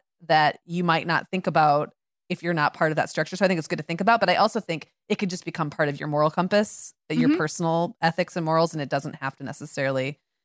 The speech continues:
Speaker 1: be part of this other thing. So that was, like, a very, um, long-winded way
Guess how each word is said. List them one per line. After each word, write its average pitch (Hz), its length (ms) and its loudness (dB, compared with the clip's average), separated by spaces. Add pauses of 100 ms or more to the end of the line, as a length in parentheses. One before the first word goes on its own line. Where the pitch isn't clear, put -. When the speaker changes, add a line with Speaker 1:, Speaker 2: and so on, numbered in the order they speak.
(160)
Speaker 1:
be - 100 -10
part 143 160 -4
of - 40 -4
this 147 140 -8
other - 160 -6
thing. - 160 -10
So 180 100 -6
that 220 160 2
was, 220 140 0
like, 208 120 0
a 196 60 2
very, 156 560 0
um, 135 520 -6 (120)
long-winded 127 480 -6
way 117 320 -8